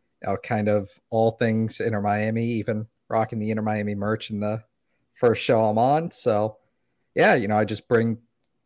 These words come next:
a lot of knowledge for Inter Miami, probably too much for one person, but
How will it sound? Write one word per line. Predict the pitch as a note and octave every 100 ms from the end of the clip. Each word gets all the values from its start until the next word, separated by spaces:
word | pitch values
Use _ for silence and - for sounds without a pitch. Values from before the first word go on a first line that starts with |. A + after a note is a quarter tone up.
| _ _ -
a | -
lot | F#2 F2+ G#2 B2
of | A#2+ A#2 -
knowledge | B2 A2+ A2+ G#2+ G#2
for | - A2
Inter | A2 G#2+
Miami, | G2 G2 F#2+ F#2+
probably | - G#2+ G2
too | - A#2+
much | A2+ A2 -
for | A#2 G#2+ A2 _ _ _ -
one | G#2+ G#2+
person, | G#2+ F#2+ - F#2
but | F#2 F2+